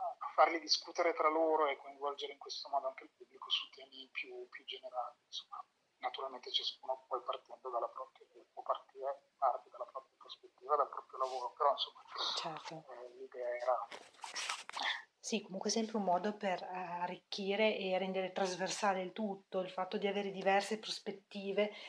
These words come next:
Speaker 2: allarga la visione e quindi, <laughs> eh, si permette di attraversare lo specchio molto meglio, diciamo così, perché comunque ci si allarga molto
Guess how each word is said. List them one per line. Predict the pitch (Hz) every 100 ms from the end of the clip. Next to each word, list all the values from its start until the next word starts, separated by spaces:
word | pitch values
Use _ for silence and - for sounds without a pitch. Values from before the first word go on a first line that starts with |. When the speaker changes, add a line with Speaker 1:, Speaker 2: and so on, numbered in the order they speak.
| - -
Speaker 2:
allarga | 196 190 196 196
la | 185 180
visione | 180 202 185 185 180 180 202 202 190 180 175
e | -
quindi, | 240 220 220
<laughs> | - 226 - - 302
eh, | 208 196
si | - 220
permette | 220 220 220 240
di | 196
attraversare | 202 196 180 180 208
lo | 208
specchio | - 208 - 233
molto | 214 170 196
meglio, | 202 196 208 190
diciamo | 185 - 196 190
così, | 196 190 196
perché | - - 196
comunque | 202 202 214
ci | 220
si | 208
allarga | 196 190 190 202
molto | 220 202 196 208